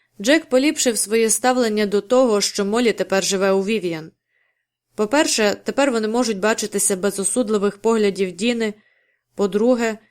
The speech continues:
сюди приємно приходити. Вечорами вони сидять на ганку в старих плетених кріслах Вівіан і споглядають, як небо стає рожеве, лавандове, червоне,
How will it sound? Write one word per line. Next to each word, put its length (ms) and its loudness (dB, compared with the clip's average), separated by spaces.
сюди 360 0
приємно 440 0
приходити. 680 -4
Вечорами 600 2
вони 240 0
сидять 400 0
на 120 0
ганку 560 0
в 60 -6
старих 460 0
плетених 560 -2
кріслах 520 -2
Вівіан 500 0
і 100 0
споглядають, 720 2
як 200 0
небо 320 0
стає 380 2
рожеве, 580 -2
лавандове, 840 0
червоне, 680 -2